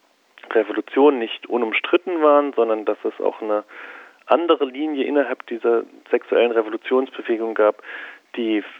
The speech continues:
viel kritischer, äh, ablehnender überhaupt gegenüber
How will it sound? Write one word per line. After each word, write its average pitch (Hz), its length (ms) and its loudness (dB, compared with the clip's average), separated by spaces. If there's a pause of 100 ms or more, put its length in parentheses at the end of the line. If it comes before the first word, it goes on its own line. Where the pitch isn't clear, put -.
(420)
viel 123 460 4
kritischer, 131 1080 2
äh, 113 320 -2
ablehnender 131 640 2
überhaupt 110 480 -2
gegenüber 165 420 -2